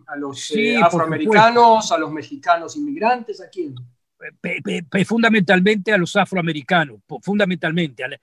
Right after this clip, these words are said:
Speaker 2: a la gente muy pobre y afroamericana. Lo que pasa que yo creo que hay, eh, eh, eh, eh, hay un poco de error en los republicanos con respecto a eso.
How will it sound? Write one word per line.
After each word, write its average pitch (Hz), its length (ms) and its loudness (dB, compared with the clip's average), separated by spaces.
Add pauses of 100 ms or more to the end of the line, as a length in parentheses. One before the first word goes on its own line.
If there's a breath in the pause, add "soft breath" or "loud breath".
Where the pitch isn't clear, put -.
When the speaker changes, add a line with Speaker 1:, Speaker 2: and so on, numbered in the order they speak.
(160)
Speaker 2:
a 160 60 -4
la 165 80 0
gente 208 320 0
muy 202 240 2
pobre 202 640 2
y 160 160 -4
afroamericana. 170 720 -4
Lo 151 100 -8
que 170 120 -6
pasa 233 260 -4
que 208 240 -6 (420)
yo 190 180 -4
creo 247 220 -4
que 220 120 -4
hay, 214 220 -4 (120)
eh, 175 240 -8
eh, 156 180 -12
eh, 156 460 -6
eh, - 140 -6
hay 208 140 4
un 220 120 4
poco 214 220 2
de 170 60 6
error 180 340 2
en 156 80 -4
los 131 80 -12
republicanos 147 760 -4
con 151 160 -8
respecto 151 480 -8
a 147 80 -2
eso. - 380 -10